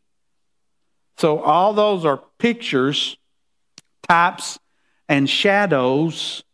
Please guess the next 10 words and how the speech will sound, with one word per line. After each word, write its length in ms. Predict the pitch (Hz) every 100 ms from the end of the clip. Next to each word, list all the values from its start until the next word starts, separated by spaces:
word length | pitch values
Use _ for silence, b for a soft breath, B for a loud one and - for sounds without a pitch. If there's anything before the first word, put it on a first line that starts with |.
| _ _ _ _
of 160 | 143 139
the 100 | 156
Messiah. 680 | 170 170 240 254 156 85 - _ _ _ _ _ _ _ _ _ _ _
Your 180 | 185 240
Old 140 | 233
Testament's 480 | - 240 233 170 151
full 220 | - 226
of 80 | 190
good 180 | 196 202
stuff. 480 | - 208 202 98